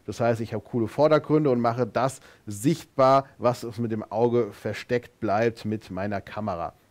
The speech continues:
Wenn ich jetzt Deep Sky machen möchte, dann suche ich mir eben eine dieser coolen, interessanten Nebelregionen dort im Weltall aus.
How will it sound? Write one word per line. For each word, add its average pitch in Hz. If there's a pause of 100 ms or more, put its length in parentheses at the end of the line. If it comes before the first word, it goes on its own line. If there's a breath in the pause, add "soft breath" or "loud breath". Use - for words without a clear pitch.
(760)
Wenn 139
ich 151
jetzt 143
Deep 220
Sky 117
machen 117
möchte, 135 (240 loud breath)
dann 127
suche 185
ich -
mir 156
eben 139
eine 156
dieser 135
coolen, 170
interessanten 127
Nebelregionen 131
dort 117
im 107
Weltall 110
aus. 170